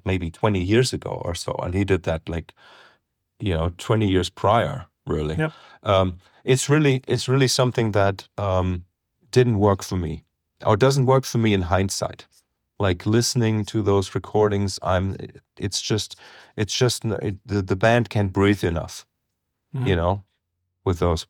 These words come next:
Speaker 1: with those backing tracks. And I don't know how they did it, if they had, like, a click, or just some of the musicians had a click in the ear,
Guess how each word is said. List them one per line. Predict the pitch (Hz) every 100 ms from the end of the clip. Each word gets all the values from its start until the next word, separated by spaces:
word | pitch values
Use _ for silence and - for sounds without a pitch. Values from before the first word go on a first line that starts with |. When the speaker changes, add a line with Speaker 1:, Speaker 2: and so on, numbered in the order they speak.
| -
Speaker 1:
with | 90
those | 73 76
backing | - 67 73
tracks. | 71 71 80
And | - 104
I | 101
don't | 113 139 117
know | 117
how | 110 110 104
they | 101
did | 98 117
it, | 117 110 - - - -
if | 104
they | - 92
had, | 98 95
like, | 98 87 90
a | 87 87 87 - _ -
click, | - 123 127
or | - 92
just | 98 -
some | - 113
of | 107
the | 101
musicians | 104 101 107 98 98
had | 98 95
a |
click | - - 101 98
in | 95
the | 92 90
ear, | 92 90